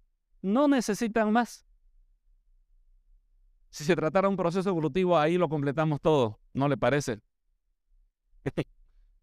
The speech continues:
En cambio, nosotros no somos así, no nos hace falta simplemente una rascadita. Nos preguntamos,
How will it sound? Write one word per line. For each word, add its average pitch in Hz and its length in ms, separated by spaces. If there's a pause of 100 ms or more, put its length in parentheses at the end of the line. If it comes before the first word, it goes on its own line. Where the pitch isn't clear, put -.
(800)
En 160 100
cambio, 233 200
nosotros 180 340
no 165 120
somos 151 240
así, 147 260
no 165 340
nos 143 160
hace 147 220
falta 139 240
simplemente 135 400
una 143 140
rascadita. 123 360
Nos 127 140
preguntamos, 131 520